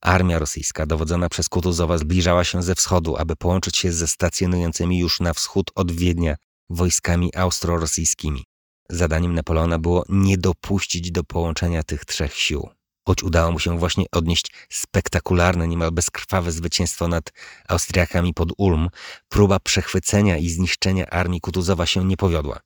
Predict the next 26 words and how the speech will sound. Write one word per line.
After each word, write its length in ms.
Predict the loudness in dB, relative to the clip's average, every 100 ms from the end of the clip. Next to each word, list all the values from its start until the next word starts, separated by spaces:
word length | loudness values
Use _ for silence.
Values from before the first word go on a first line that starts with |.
| _ _ _ _ -6
I 100 | -2
w 60 | 2
rezultacie 540 | 2 2 -2 -2 0
Napoleon 400 | 0 0 0 0
miał 180 | 2 2
przeciw 320 | 0 -4 -4
sobie 280 | -2 0 0 -4
około 520 | -6 -4 0 0 0 0
osiemdziesięciotysięczną 1120 | -2 0 0 0 0 0 -2 -2 -2 0 -2
armię, 320 | 0 0 0 -2
a 40 |
więc 200 | -4 -4
liczniejszą 680 | -4 -2 0 2 2 0 -2
niż 240 | -4 -4 -4
jego 160 | -4
własna. 460 | -2 -4 -6 -10 -18 _ _ -6
Wojska 600 | -2 4 4 4 0 -2
sojusznicze, 640 | -2 -2 -2 -4 -4 -4
dowodzone 440 | -2 -2 0 -2 -2
przez 460 | -2 -2 -2 -4 -2
cara 280 | 0 2 2
Aleksandra 460 | 0 -2 0 0 -2
i 100 | -2
cesarza 460 | 0 2 2 0
Franciszka 520 | 0 -2 -2 -4 -4 -4
Pierwszego, 520 | -4 -2 -2 -2